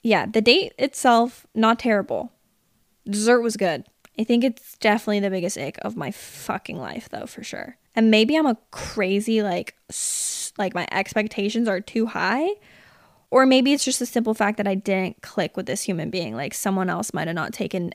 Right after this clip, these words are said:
any of those things as a ick, you know? It is what it is, though.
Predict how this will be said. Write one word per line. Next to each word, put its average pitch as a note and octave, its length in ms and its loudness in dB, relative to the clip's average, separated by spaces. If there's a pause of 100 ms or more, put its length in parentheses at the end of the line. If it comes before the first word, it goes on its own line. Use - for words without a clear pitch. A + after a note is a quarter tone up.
(120)
any A3 320 4
of G3 100 0
those F3+ 240 0
things E3+ 280 -6
as A2+ 140 -8
a - 140 -8 (100)
ick, - 320 -14 (520)
you F#3+ 80 -2
know? F#3+ 180 -2 (960)
It A3+ 140 4
is A3+ 180 4
what C#4+ 120 4
it D4+ 80 6
is, E4 260 6
though. C#4+ 400 0